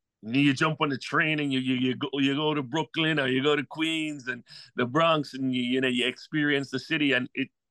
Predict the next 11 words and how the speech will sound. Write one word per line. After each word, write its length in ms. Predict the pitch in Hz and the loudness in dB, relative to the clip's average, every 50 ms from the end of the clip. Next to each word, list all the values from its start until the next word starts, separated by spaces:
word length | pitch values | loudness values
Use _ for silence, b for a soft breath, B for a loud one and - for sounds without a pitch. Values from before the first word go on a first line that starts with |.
| _ _ _ _ _ _ _ _ _ | _ _ _ _ _ _ _ _ _
it 60 | 156 165 | 0 2
just 220 | 170 254 254 233 | 2 2 0 -2
became 420 | 185 160 - 170 196 220 - 330 320 | -4 -4 -2 -2 0 0 -2 -2 -6
a 40 | - | -8
place 280 | - 180 202 196 190 | -6 -4 -4 -4 -4
that 100 | - 170 | -2 0
I 60 | 165 | 0
was 200 | 160 147 143 107 | 0 0 0 -2
used 220 | 120 160 240 - - 147 | -4 -6 -8 -8 -8 -8
to, 80 | 131 | -6
and, 200 | 117 110 117 - | -6 -6 -6 -4